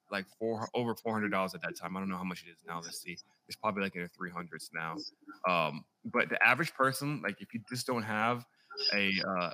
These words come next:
a good job or something where you can afford to drop four hundred dollars, yeah, it's three sixty-four now. If you don't have, um, money to buy a bunch of shares every single month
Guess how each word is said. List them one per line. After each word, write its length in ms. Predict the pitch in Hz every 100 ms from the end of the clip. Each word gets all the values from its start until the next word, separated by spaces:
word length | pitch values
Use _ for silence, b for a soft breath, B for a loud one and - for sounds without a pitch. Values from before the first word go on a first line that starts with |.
| -
a 60 |
good 300 | 98 110 113
job 420 | 104 107 110 113
or 160 | 110 101
something 300 | - 110 110
where 80 | 107
you 80 | 104
can 100 | 95
afford 460 | - 104 104 107
to 80 | 104
drop 340 | 92 101 98
four 240 | - 107 104
hundred 240 | 104 104
dollars, 340 | 98 98 107 101
yeah, 100 | 101
it's 100 | -
three 160 | 151
sixty-four 440 | 143 131 110 107 101
now. 180 | 90 87 B B _
If 60 |
you 60 | 127
don't 140 | 131
have, 320 | 135 131 104 -
um, 200 | 110 101
money 180 | 107 117
to 120 | 107
buy 440 | 87 101 104 110 b b _ - - - -
a 160 | 95
bunch 240 | 95 120 117
of 60 |
shares 440 | 113 117 110 113 101
every 220 | 113 107 117
single 260 | 113 107
month 400 | 101 101 107 117